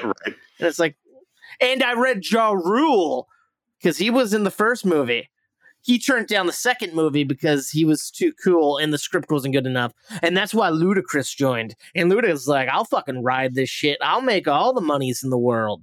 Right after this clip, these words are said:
Speaker 1: That's
Speaker 2: Fuck
Speaker 1: funny.
Speaker 2: you, Ja Rule. Uh, what a different life Ja Rule would be living these days.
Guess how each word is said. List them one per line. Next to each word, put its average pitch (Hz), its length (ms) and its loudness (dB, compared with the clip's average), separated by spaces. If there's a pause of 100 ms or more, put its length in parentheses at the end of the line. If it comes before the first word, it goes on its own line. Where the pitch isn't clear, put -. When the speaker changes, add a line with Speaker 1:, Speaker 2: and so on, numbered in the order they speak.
(140)
Speaker 1:
That's 107 220 -6
Speaker 2:
Fuck - 240 0
Speaker 1:
funny. 170 140 -2
Speaker 2:
you, 214 40 2
Ja 147 280 2
Rule. 131 500 0 (1000)
Uh, 131 400 0 (840)
what 147 140 -6
a 147 60 0
different 147 320 -2
life 127 240 -4
Ja 120 160 2
Rule 127 320 -2
would 131 200 0
be 127 160 -2
living 120 380 -4
these 117 200 -10
days. 110 360 -4